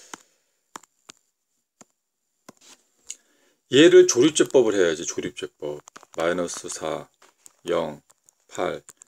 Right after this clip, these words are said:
마이너스 삼십이. 조립제법을 하는 거지. 일은 안 될 거고, 마이너스 일도 안 될 거고. 그러면은 이를 집어넣어보자. 이.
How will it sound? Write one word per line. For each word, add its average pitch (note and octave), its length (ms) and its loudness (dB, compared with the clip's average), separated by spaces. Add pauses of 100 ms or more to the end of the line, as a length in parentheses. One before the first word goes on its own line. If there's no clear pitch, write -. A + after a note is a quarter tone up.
(140)
마이너스 F2 320 -4
삼십이. - 420 -14
조립제법을 C3 540 2
하는 B2 140 0
거지. F2+ 160 -2
일은 E3 240 0
안 F#2 100 0
될 G2 140 -2
거고, G2+ 200 2
마이너스 G#2 300 0
일도 A#2+ 140 -2
안 E2 100 -4
될 D#2+ 120 -10
거고. E2+ 300 -8 (2750)
그러면은 G#2+ 440 -4
이를 D#3+ 260 4
집어넣어보자. G2+ 580 0
이. D2+ 240 -14